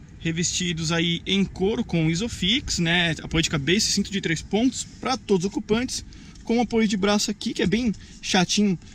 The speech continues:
de puxar, como vocês podem notar, e dois porta-copos. Então, apoio de braço. Notem que ele tem uma costura um pouco mais, é, marrom, dessa forma que vocês conseguem ver. O carro tá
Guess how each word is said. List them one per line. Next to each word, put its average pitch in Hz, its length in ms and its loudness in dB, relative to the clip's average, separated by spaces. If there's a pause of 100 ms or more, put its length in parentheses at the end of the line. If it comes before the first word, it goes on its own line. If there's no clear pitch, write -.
(160)
de 175 100 -4
puxar, - 460 -2
como 190 180 0
vocês - 680 -4
podem 151 220 -2
notar, 202 400 2 (800)
e 220 220 2 (280)
dois 190 280 0
porta-copos. - 880 -6 (580)
Então, - 140 -12 (320)
apoio 139 160 -8
de 170 100 -6
braço. 175 400 -2 (320)
Notem 151 240 -2
que - 80 -6
ele 151 100 0
tem 151 120 -2
uma 151 100 -2
costura - 340 -4
um 147 40 0
pouco 151 200 -8
mais, - 680 -4 (100)
é, 135 200 2
marrom, 175 460 4 (1800)
dessa 127 180 -12
forma 131 260 -6
que - 120 -10
vocês - 120 -12
conseguem 147 380 -4
ver. 202 220 2 (360)
O - 80 -8
carro 214 220 6
tá 208 260 4